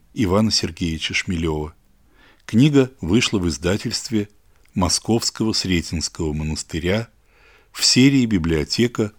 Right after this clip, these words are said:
духовной прозы». На этом я, ведущий рубрики «Слово книжное» Николай Бульчук, прощаюсь с вами до следующей передачи. Читайте прекрасную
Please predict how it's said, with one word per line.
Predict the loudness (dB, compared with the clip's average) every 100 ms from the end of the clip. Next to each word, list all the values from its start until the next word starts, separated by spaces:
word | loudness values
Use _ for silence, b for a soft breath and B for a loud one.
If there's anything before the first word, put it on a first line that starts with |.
| _ -4
духовной | -2 2 2 2 0
прозы». | -2 -2 -2 -2 -4 -12 _ _ _ _ B B B B
На | 4
этом | 4 6
я, | 6 6 4 0
ведущий | 0 4 2 2 2
рубрики | 2 0 -2 -4 -6 -6
«Слово | -6 0 2 0
книжное» | 2 4 4 2 0 -2 B
Николай | -6 -4 2 4 4
Бульчук, | 2 -2 0 0 0 -4 b b b -4
прощаюсь | 0 2 4 4 2
с | 0
вами | 2 2 0
до | -2
следующей | 0 2 2 0 -4
передачи. | -4 -6 -4 -4 -6 -10 -14 _ _ _ _ _ _ _ _ _ _ _
Читайте | -2 0 2 2 2 2 0 -2 _ _ _ _ _ _ _ _ _ _ _
прекрасную | -6 -4 2 2 2 2 2 2